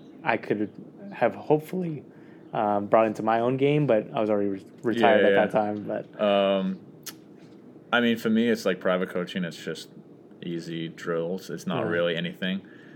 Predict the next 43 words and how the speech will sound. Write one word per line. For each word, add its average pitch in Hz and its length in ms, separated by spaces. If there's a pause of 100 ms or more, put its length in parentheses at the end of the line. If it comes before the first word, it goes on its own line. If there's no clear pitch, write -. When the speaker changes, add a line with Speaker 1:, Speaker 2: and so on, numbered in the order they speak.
(220)
Speaker 2:
Um, 87 720 (420)
I 95 100
do 110 200
do 107 120
a 104 40
lot 101 140
of 92 80
things 98 260
that 87 140
I 85 120
did 92 120
with 90 120
my 87 120
dad 85 260
growing 92 220
up, 101 260
so - 220
it's, - 180
like, 80 320
kind 85 260
of 82 60 (160)
full 92 220
circle 92 480
for 95 120
me 92 140
on 87 140
that. 92 160 (340)
Speaker 1:
<laughs> - 340
Speaker 2:
But 101 420 (680)
I 101 140
think 98 300
sitting 92 460
with 90 180
Cody, 92 440
watching 85 420
ga-, 87 240
like, 87 260
his 90 300
youth 90 220
team 95 240
games 90 380
and 87 60
stuff, 87 260